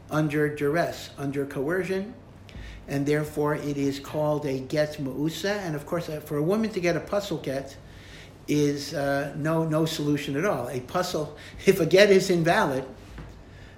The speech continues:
then fakert, it's better to have no get than to have a get that's pasul, because a get that's pasul, she'll, she'll be misled into thinking she could marry,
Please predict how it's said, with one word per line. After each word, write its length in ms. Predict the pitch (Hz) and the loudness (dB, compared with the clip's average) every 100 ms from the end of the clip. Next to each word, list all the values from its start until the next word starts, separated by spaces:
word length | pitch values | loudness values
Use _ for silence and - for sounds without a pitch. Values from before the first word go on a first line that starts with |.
| - 139 | -8 2
then 360 | 151 147 151 | 2 2 -2
fakert, 540 | - 143 - 226 143 - | -4 -4 2 2 2 -4
it's 180 | 110 165 | -10 -2
better 300 | 165 180 165 | 0 2 2
to 80 | |
have 380 | 156 156 156 - - - | 2 2 0 -4 -14 -2
no 220 | 156 240 | 6 6
get 340 | 170 131 - - - - - - - | 6 2 0 -12 -18 -20 -20 -20 -6
than 160 | 147 147 | -2 0
to 60 | 143 | 2
have 160 | 139 | 0
a 60 | 131 | 0
get 220 | 151 139 | -2 0
that's 180 | 143 - | -4 -2
pasul, 340 | - - 113 - | -2 -2 -8 -10
because 320 | - 123 117 | -10 -8 -6
a 60 | 120 | -2
get 180 | 151 | 0
that's 160 | - - | 0 -2
pasul, 380 | - 165 175 160 | 0 0 0 -2
she'll, 260 | - 143 | 0 -2
she'll 180 | 139 143 | 0 -2
be 180 | 135 147 | 0 0
misled 480 | 139 131 147 156 156 | 0 -2 2 4 4
into 200 | 131 143 | -2 -6
thinking 380 | - 143 156 135 | -4 -4 -4 -4
she 180 | - | -6
could 200 | - 123 | -6 -4
marry, 400 | 135 165 185 214 | -2 0 0 -2